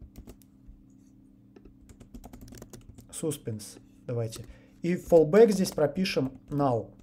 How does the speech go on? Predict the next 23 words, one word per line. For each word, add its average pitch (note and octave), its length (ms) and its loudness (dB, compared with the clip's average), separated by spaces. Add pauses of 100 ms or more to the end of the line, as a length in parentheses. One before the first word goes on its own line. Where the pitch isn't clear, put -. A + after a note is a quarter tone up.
То E3 80 6
есть D#3+ 280 0 (580)
что A3 540 10
отображать, E3 1000 4 (880)
пока F#3+ 640 2 (460)
у C#3+ 80 -4
нас D3 460 -4
текстура D#3 680 0
не C#3+ 160 -2
загружена. B2+ 640 -2 (1400)
Вот. D3 480 6
И D3+ 80 -6
посмотрите, F#3+ 640 2
у D3 60 2
нас D#3+ 240 -2
все F3+ 240 0
три F#3 200 0
наши E3 300 0
коробки D3+ 540 0
преобразовались, C3+ 1120 0
ой, A#2+ 240 -4
применилась D3+ 580 0
текстура. C3 560 -6